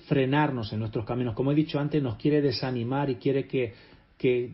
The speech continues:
demos media vuelta y volvamos hacia atrás, pero nosotros tenemos que seguir perseverando, como decía antes, ¿verdad?, para llegar hasta el final del camino. Y vemos aquí que ya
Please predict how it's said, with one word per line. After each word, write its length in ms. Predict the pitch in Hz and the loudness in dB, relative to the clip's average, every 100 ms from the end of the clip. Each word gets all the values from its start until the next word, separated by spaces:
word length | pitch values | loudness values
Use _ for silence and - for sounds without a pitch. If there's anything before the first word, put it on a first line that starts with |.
| 113 | 0
demos 240 | 143 156 | 2 4
media 220 | 151 156 | 4 6
vuelta 300 | 147 156 156 | 8 8 6
y 40 | 151 | 4
volvamos 360 | 139 131 143 | 4 4 2
hacia 180 | 139 143 | 0 -2
atrás, 360 | 120 147 123 - | 0 0 0 -4
pero 140 | 131 123 | -4 -4
nosotros 280 | 143 151 | -2 -4
tenemos 280 | 160 147 156 | -2 0 0
que 100 | - | 0
seguir 380 | 135 131 156 165 - - - _ | -2 2 2 0 -8 -20 -20 _
perseverando, 920 | - 151 156 - 151 135 147 143 117 107 | 6 6 6 2 4 4 4 2 0 -2
como 220 | 117 117 | -2 -2
decía 420 | 113 120 135 139 | -2 0 0 0
antes, 260 | 147 143 123 | -2 -2 -2
¿verdad?, 400 | 117 117 139 - - - - | -2 -2 -6 -8 -14 -14 -2
para 240 | 131 123 | 0 2
llegar 500 | 120 123 131 139 139 - - - | 4 2 2 0 -4 -14 -20 -8
hasta 300 | 131 123 - | -4 -4 -2
el 80 | 123 | -2
final 260 | 117 120 117 | -2 -2 -2
del 120 | 110 | -2
camino. 360 | 107 107 98 | -4 -4 -2
Y 40 | 104 | 0
vemos 220 | 147 165 | 0 0
aquí 260 | 160 175 180 | 2 2 2
que 180 | 151 | 2
ya 340 | 147 160 165 | 2 2 0